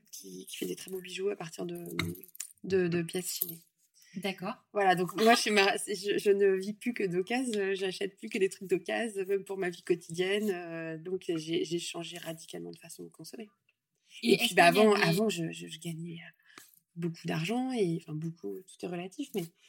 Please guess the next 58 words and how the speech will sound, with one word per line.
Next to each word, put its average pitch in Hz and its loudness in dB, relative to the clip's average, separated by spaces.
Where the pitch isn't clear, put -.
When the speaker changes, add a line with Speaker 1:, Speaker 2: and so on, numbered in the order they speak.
Speaker 1:
je, 185 -8
je, - -6
je, 185 -4
je, 175 -10
je, 170 -14
j'avais 170 -8
des 180 -2
achats 180 -12
compulsifs 190 -8
parce 160 -6
que 196 -2
j'étais 185 -8
pas 165 -4
bien 196 0
aussi 190 -6
dans 185 -6
mon 190 -6
job, 277 -2
j'étais 175 -6
stressée, 240 -6
et 180 2
du 165 -6
coup, 240 -8
bah, 180 0
j'avais 165 -4
besoin 180 -4
de 170 -10
partir - -12
en - -12
vacances, 202 -10
j'avais 165 -14
besoin 170 -12
d'aller, 185 -12
euh, 196 -12
au 175 -18
printemps, 190 -6
au 190 -4
week-end 185 -8
pour - -20
claquer 190 -14
de 175 -14
la 175 -12
thune, 190 -10
acheter 165 -14
des 160 -12
fringues. 208 0
Enfin, 185 -6
c'était, 170 -4
voilà, 214 2
et 160 2
je 151 -6
suis - -12
complètement 185 -6
sortie - -16
de - -20
tout - -16
ça, 240 -6
moi. 175 -6